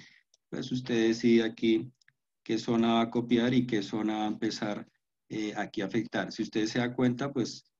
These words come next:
eh, está muy grande, está, está muy grande el pincel, entonces tampón de clonar, yo le, eh,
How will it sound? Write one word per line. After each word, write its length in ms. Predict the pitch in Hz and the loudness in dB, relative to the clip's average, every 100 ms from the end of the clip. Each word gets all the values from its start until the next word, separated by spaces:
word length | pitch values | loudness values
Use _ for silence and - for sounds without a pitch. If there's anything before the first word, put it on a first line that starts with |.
| _ _ | _ _
eh, 440 | - 98 95 95 95 | -6 -2 0 0 0
está 360 | 135 127 123 127 | 0 2 6 8
muy 260 | 139 151 | 10 10
grande, 580 | 147 139 131 123 123 - - _ _ _ _ _ | 10 8 8 8 6 0 -12 _ _ _ _ _
está, 280 | 127 - 107 113 117 | -18 -6 -4 -4 -4
está 280 | 113 110 | -6 -4
muy 240 | 107 113 123 | 0 4 4
grande 800 | 123 113 110 110 113 104 98 - | 4 4 2 0 -2 -4 -8 -10
el 220 | 104 98 | -6 -4
pincel, 440 | 98 113 113 113 101 | -2 -4 -2 -4 -4
entonces 540 | 156 131 - - - | -6 -8 -10 -12 -12
tampón 380 | - 95 90 90 | -12 -10 -8 -8
de 120 | 85 | -8
clonar, 420 | - 117 - 104 - | -8 -8 -8 -14 -12
yo 140 | 101 | -10
le, 240 | 98 - - - _ _ _ _ - | -10 -10 -14 -20 _ _ _ _ -12
eh, 1500 | 101 98 95 92 92 90 90 90 90 90 90 90 90 92 87 | -8 -6 -6 -6 -6 -6 -6 -6 -8 -8 -8 -10 -10 -12 -14